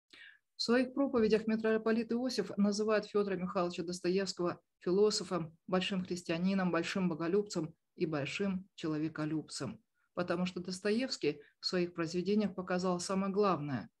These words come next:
возрождение, воскрешение души грешного человека ещё здесь, на земле,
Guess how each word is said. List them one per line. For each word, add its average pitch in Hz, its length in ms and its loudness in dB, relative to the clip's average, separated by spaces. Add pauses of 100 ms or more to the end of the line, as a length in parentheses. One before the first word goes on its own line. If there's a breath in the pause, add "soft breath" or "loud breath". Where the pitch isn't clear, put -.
(300)
возрождение, 190 960 0 (200 loud breath)
воскрешение 196 640 2
души 185 260 0
грешного 165 480 0
человека 208 460 2
ещё 180 200 0
здесь, 180 460 2
на 156 120 -4
земле, 160 460 -2